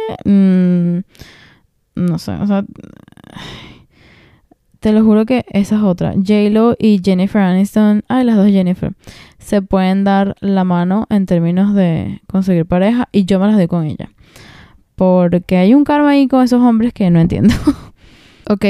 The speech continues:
sigamos con los chismecitos. Parece que en los Oscars,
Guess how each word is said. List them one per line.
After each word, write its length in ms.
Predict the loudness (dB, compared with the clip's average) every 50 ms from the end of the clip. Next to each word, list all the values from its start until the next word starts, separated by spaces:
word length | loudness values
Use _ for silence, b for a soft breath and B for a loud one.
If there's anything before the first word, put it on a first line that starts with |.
| 0 2
sigamos 340 | 2 0 0 0 0 0 0
con 140 | 2 2
los 80 | 2 2
chismecitos. 640 | 2 2 2 2 2 2 2 0 0 0 -4 -2
Parece 340 | -2 -2 -2 0 0 -2 -2
que 80 | -2 0
en 160 | 0 2 2
los 160 | 2 2 2
Oscars, 460 | 0 -2 -2 -2 -2 -2 -2 -2 -4